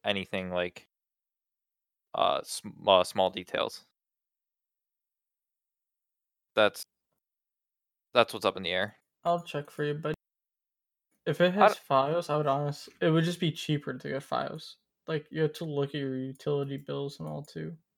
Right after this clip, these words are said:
Speaker 2: Why does it have a three-star review?
Speaker 1: Like, the reviews are weird. People are like,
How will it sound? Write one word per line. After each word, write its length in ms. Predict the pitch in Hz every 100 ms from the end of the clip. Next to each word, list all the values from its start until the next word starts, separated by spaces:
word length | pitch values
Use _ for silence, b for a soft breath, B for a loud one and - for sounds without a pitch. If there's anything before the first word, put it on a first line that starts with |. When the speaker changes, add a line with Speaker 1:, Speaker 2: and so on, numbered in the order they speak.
| _
Speaker 2:
Why 120 | 139 151
does 140 | 175
it 60 | 202
have 120 | 170
a 60 |
three-star 420 | 156 160 156 170 147
review? 220 | 131 151 - _
Speaker 1:
Like, 220 | 123 - _ _ _ _ _ _ -
the 80 |
reviews 320 | 170 247 339 -
are 100 | 160
weird. 400 | 104 101 78 -
People 260 | 143 -
are 120 | 147 131
like, 400 | 113 104 -